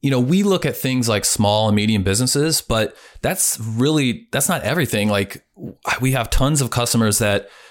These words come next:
work as teams within larger orgs, and that's really common for us. So you see teams that are adopting, uh, you know, they're using Jira, but maybe have a different team that's using Trello or whatever. And the beauty of something like Zapier is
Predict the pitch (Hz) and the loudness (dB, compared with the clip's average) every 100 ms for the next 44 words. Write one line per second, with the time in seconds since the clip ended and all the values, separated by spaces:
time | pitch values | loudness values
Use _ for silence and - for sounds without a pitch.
0 | _ _ 113 127 151 - - 123 120 107 | _ _ -2 0 0 -6 -6 -2 0 -2
1 | - - 139 135 117 98 120 113 104 107 | -2 0 2 2 2 0 2 2 2 2
2 | 101 95 104 117 101 95 95 104 117 - | 0 0 2 2 2 0 -2 -2 -2 -6
3 | - - 107 117 127 110 - 104 110 90 | -8 -10 -2 2 2 0 -2 -2 -2 -2
4 | 98 90 90 90 - - 104 95 92 - | -2 0 0 0 0 0 0 0 -2 -10
5 | - - 117 - 120 - 131 127 120 113 | -14 -2 0 2 0 0 0 2 2 2
6 | 107 101 92 107 110 - 113 104 98 - | 0 0 0 -2 -2 -2 0 0 -2 -8
7 | - - - 104 101 95 92 101 92 92 | -18 -18 -6 -2 0 0 0 0 0 0
8 | 117 123 113 110 101 104 101 101 101 113 | 0 0 0 0 -2 -2 0 0 0 0
9 | 113 113 113 123 120 - 107 101 92 - | 0 0 -2 -2 -2 0 0 0 -2 0
10 | 110 107 107 - 123 120 104 101 98 104 | 0 0 -4 -2 -2 0 0 0 0 0
11 | 101 127 120 110 98 110 110 104 117 143 | 0 0 2 0 0 0 0 0 0 2
12 | 139 117 104 123 117 110 98 95 123 147 | 2 2 0 0 0 0 -2 -2 -2 -4
13 | 110 104 104 95 98 92 | -2 -2 0 2 2 0